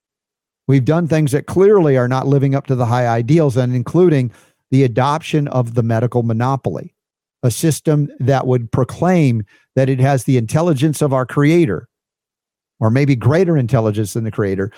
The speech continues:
to alter creation itself for the purposes of what? Well, if it's the Faucis of the world doing it, they claim, "We're doing it just in case somebody else does it, so we can be ahead of the game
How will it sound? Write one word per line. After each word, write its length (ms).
to 80
alter 420
creation 500
itself 640
for 100
the 80
purposes 640
of 320
what? 340
Well, 420
if 140
it's 160
the 100
Faucis 500
of 120
the 100
world 240
doing 300
it, 140
they 120
claim, 380
"We're 260
doing 360
it 180
just 260
in 100
case 240
somebody 360
else 200
does 300
it, 120
so 120
we 140
can 100
be 140
ahead 200
of 80
the 60
game 340